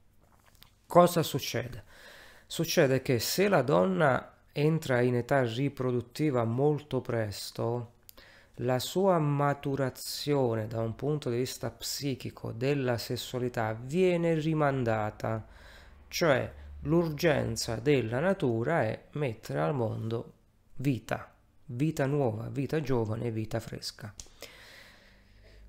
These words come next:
Una donna diventa fertile a dodici, undici, tredici, quattordici anni. Lo sapete tutti.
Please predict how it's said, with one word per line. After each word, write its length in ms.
Una 240
donna 320
diventa 360
fertile 600
a 480
dodici, 520
undici, 640
tredici, 520
quattordici 680
anni. 420
Lo 200
sapete 360
tutti. 500